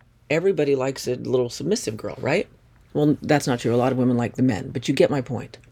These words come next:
Women are the goal.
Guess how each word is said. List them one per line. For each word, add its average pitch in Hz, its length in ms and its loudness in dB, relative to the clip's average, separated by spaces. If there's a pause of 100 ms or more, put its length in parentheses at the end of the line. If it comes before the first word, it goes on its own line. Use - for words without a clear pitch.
(1000)
Women 240 540 2 (140)
are 139 420 2 (100)
the 139 260 0
goal. 135 840 -2